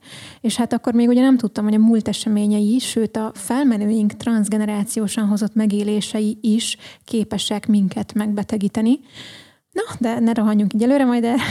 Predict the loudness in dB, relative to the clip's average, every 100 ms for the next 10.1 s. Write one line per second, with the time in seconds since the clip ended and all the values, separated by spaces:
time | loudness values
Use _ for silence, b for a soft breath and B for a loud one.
0 | 0 2 2 2 0 0 0 0 0 -2
1 | -2 -4 0 -2 0 0 -2 -6 -6 -2
2 | 0 0 -2 -2 -4 -2 0 0 2 2
3 | 2 0 -2 -2 0 2 2 2 0 0
4 | -2 -4 -4 -2 -4 -6 -6 -4 -2 -4
5 | -4 -4 -2 -4 -2 -2 -2 -4 -4 -6
6 | -6 -8 -4 -4 -4 -4 -4 -6 -10 -10
7 | -10 0 2 2 0 -2 -2 -4 -4 -2
8 | 2 6 4 4 0 -2 -6 B B B
9 | 0 0 0 0 -2 -2 -2 -2 0 2
10 | 2